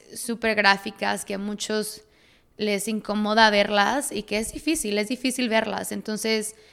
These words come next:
me encantó que es un documental fácil de digerir, que se puede ver con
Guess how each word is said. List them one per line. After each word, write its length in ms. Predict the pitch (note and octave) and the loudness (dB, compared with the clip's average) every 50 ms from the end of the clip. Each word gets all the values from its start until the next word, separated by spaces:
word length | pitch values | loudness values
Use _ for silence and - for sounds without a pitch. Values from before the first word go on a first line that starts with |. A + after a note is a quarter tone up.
| _ - | _ -6
me 100 | A3 A3 | -4 -2
encantó 380 | G#3+ G#3+ A3+ A#3 A3+ A#3+ B3 A#3+ | -2 0 0 0 0 0 0 0
que 80 | B3+ | 0
es 100 | B3+ B3 | -2 0
un 60 | A#3+ | 0
documental 640 | A#3+ A3+ A3 - G3+ G3 F#3+ - G3+ G3 G3+ G3+ F#3+ | -2 -2 -2 -4 -6 -6 -4 0 0 2 2 0 0
fácil 300 | - A3+ A#3 A#3 C#4 C#4 | -2 -2 -2 0 0 -2
de 80 | B3+ A3+ | -2 -2
digerir, 500 | A3 G#3 - G#3 G#3 G#3 G#3 G#3+ G#3 G#3 | -2 -4 -6 -6 -4 -2 -2 -4 -4 -4
que 520 | - G#3 G3+ G3 G3 F#3+ F#3+ F#3+ - - - | -4 -4 -2 -2 -2 -2 -2 -4 -6 -8 -8
se 100 | G#3+ G3+ | -10 -8
puede 260 | - G#3+ G#3+ G#3+ A3 | -4 -2 -2 0 2
ver 300 | G#3+ G#3 G3+ G3+ G#3 - | 2 4 2 2 0 -4
con 420 | - G3+ G3+ G3 G3 F#3+ G3 G3 | -6 -6 -4 -2 -2 -4 -6 -8